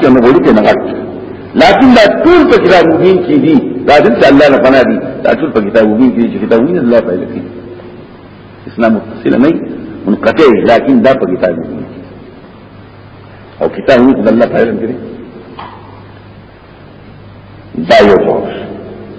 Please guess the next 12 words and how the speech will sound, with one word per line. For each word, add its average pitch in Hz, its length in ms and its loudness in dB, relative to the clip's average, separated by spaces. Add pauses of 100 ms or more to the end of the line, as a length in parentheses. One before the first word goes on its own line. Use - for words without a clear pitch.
(2500)
دا 160 100 4 (160)
اسلام 147 300 2
متصل 123 440 2
شو. 120 180 -4 (1400)
دویم 214 240 4
جواب 180 300 4
دی 196 180 2
اسلام 156 280 2
متصل 147 340 0 (140)
شي. - 100 -8 (1200)
نو 95 80 -2
دا 131 260 4